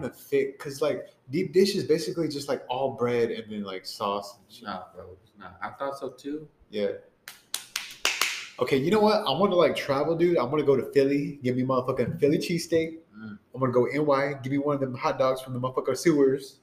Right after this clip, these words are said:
Speaker 2: Mm-hmm.
Speaker 1: Then I wanna go to Chicago and try that deep dish pizza.
Speaker 2: Mm. Hell yeah. If you, in, uh,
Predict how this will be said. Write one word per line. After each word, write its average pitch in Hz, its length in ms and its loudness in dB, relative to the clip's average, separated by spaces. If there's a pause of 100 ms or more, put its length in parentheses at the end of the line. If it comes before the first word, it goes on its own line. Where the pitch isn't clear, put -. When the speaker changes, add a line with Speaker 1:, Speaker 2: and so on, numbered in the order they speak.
(160)
Speaker 2:
Mm-hmm. 107 400 -12
Speaker 1:
Then 123 120 6
I 123 40 4
wanna 123 180 2
go 123 120 2
to 120 60 0
Chicago 123 540 4
and 117 80 -2
try 127 140 0
that 117 160 2
deep 120 140 -8
dish 120 160 -4
pizza. 98 320 -12
Speaker 2:
Mm. 98 300 -12 (760)
Hell 104 220 -6
yeah. 92 100 -10 (240)
If - 80 -20
you, 110 160 -6 (380)
in, 101 220 -10 (140)
uh, 90 320 -8